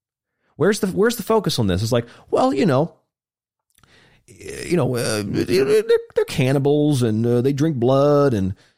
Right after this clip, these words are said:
you know, it's like, what? I mean, we'll talk all day. Look at what Russell Brand did. He, he molested those women. Do you have any proof? Well, what, what, the women said it. Well, okay, that's not,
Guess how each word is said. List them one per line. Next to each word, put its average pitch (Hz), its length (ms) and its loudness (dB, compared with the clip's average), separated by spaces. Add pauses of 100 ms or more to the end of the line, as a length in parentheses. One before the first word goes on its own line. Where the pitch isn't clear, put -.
(120)
you - 120 -2
know, 127 140 2
it's 135 140 -2
like, 147 200 0 (760)
what? 85 600 -6 (1000)
I 170 60 0
mean, 170 80 2
we'll 226 100 2
talk - 260 0
all 170 160 2
day. 165 300 0 (180)
Look 233 200 0
at 131 100 -2
what 175 160 2
Russell 190 280 2
Brand 175 300 2
did. 156 100 2
He, 226 180 2 (200)
he 214 100 2
molested 175 460 0
those 147 220 2
women. 127 220 2
Do 104 40 2
you 120 40 4
have 123 80 2
any 135 80 0
proof? 175 340 0 (220)
Well, 226 160 4
what, 214 200 0
what, 226 200 0
the 233 80 2
women 226 300 2
said 247 280 0
it. 247 300 -2 (1900)
Well, 175 380 -2 (280)
okay, 202 460 0 (260)
that's 139 200 0
not, - 260 -2